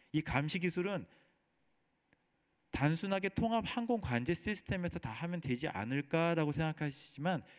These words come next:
그렇지 않습니다. 이런 통합 항공 관제 시스템이 수십 개가 있을 경우 이, 이러한 통합 항공 관제 시스템과 실제로 날아다니는 기체를 전부 컨트롤할 수 있는 메인의 하나의 컨트롤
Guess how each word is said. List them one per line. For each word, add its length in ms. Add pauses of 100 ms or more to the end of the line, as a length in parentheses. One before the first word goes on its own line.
(120)
그렇지 320
않습니다. 680 (640)
이런 440 (240)
통합 320
항공 320
관제 320
시스템이 640
수십 640
개가 280
있을 300
경우 360 (140)
이, 260 (140)
이러한 440 (300)
통합 340
항공 300
관제 400
시스템과 680 (200)
실제로 500
날아다니는 600
기체를 500
전부 340
컨트롤할 540
수 160
있는 280 (260)
메인의 1300
하나의 400
컨트롤 380